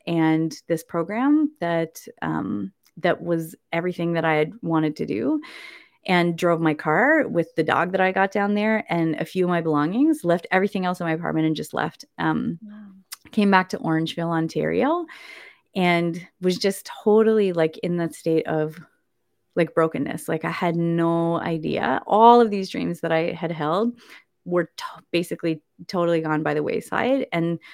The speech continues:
Speaker 1: it was like having this blank slate of my life, but not in a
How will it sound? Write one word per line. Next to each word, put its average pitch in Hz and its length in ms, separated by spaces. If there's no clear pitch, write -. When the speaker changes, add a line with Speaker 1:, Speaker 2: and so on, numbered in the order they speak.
Speaker 1:
it 175 120
was 185 160
like 170 140
having 175 320
this 160 140
blank 160 380
slate 151 300
of 180 140
my 190 160
life, 220 280
but 180 140
not 165 420
in 160 160
a 151 140